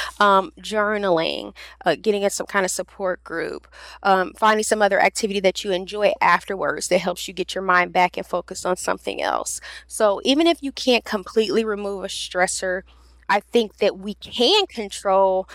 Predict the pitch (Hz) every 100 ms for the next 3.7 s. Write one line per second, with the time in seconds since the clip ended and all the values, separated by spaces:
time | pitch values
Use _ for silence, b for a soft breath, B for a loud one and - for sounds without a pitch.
0 | B B 208 214 208 196 208 196 185 -
1 | - 208 196 - 190 180 185 196 214 170
2 | - - - 190 170 180 185 165 151 -
3 | 185 175 208 214 147 156 -